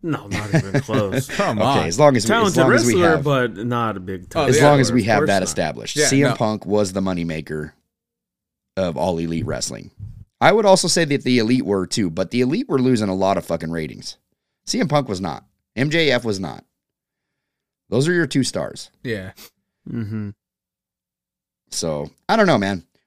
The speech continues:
Speaker 3: I wanna see C M Punk come back to professional wrestling re-, regardless of where he lands, uh, regardless of, uh, you know, if it be in W W E, I think that'd be smart on W W E. Um, but for A E W, I would say you gotta watch M J F now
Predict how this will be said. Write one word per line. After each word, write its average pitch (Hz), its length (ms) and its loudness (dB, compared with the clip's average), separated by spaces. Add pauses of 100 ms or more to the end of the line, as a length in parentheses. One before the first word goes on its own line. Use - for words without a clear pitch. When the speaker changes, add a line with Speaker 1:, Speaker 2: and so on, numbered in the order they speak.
(100)
Speaker 3:
I 135 120 6
wanna 151 220 4
see 120 160 0
C 127 160 0
M 113 100 -2
Punk 117 220 -2
come 113 140 -4
back 107 180 2
to - 60 -16
professional 107 420 -4
wrestling 104 340 -4
re-, 87 220 -6
regardless 135 500 2
of 135 80 -2
where 131 140 2
he 123 80 2
lands, 104 480 -2 (500)
uh, 90 160 0
regardless 123 540 0
of, 101 260 -6 (120)
uh, 90 40 -4
you 101 200 0
know, 101 140 -2
if 101 120 -4
it 90 100 -4
be 107 120 -2
in 104 100 -2
W 104 200 0
W 101 240 0
E, 151 100 0
I 139 60 0
think 110 180 -6
that'd 107 160 0
be 101 80 -4
smart 110 320 0
on 104 120 0
W 104 180 -2
W 101 240 -2
E. 123 200 -2 (500)
Um, 85 460 -4 (260)
but 98 280 -2
for 101 180 2
A 104 80 4
E 120 160 4
W, 113 320 2
I 101 120 2
would 101 160 -4
say 101 240 0
you 101 160 -2
gotta 117 200 2
watch 113 300 2
M 110 140 -2
J 110 220 2
F 113 140 0
now 78 260 -6